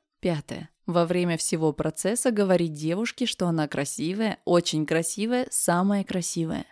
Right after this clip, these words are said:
Шестое, если девушка возражает, говорит, что она толстая и страшная, нужно иметь в запасе аргументы.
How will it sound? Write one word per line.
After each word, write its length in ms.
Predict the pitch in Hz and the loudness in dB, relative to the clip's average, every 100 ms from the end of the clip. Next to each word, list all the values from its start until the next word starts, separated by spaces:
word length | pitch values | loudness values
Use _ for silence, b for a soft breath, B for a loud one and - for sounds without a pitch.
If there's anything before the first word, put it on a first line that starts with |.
| _ _ _ _ _ | _ _ _ _ _
Шестое, 600 | - 254 - 165 147 180 _ _ _ - | -4 -4 -2 -4 -4 -8 _ _ _ -2
если 320 | 285 311 247 | 0 0 0
девушка 460 | 185 175 156 - 160 | 0 2 0 -2 0
возражает, 680 | 165 165 175 165 175 269 254 | 2 2 2 0 -2 -2 0
говорит, 460 | 202 196 175 170 | 2 2 2 0
что 180 | - 170 | -2 0
она 200 | 160 160 | 2 0
толстая 480 | - 180 240 - 226 | 0 0 0 0 0
и 20 | |
страшная, 640 | 202 170 165 170 220 226 226 b b | 0 2 2 2 0 0 0 b b
нужно 420 | - 311 320 285 269 | 4 4 6 8 8
иметь 240 | 202 175 | 6 2
в 60 | 151 | 0
запасе 540 | 160 156 190 233 220 | 0 2 -2 0 0
аргументы. 680 | 208 185 170 156 - - 208 | 0 0 0 0 -2 -4 -14